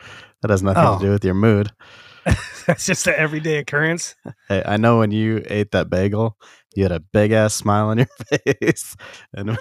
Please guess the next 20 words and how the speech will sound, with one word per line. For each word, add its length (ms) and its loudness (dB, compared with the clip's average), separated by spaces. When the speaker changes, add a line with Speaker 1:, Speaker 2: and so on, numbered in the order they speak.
Speaker 1:
you 160 2
shoved 280 2
that 160 4
Snickers 400 -2
bar 260 4
in 60 -2
your 60 0
mouth 240 2
and 60 -4
about 200 0
three 180 0
bites, 460 0
big 180 2
fucking 300 -2
smile. 480 -4
Speaker 2:
I, 120 -14
I 240 -2
enjoyed 440 4
everything 400 0
I 80 -2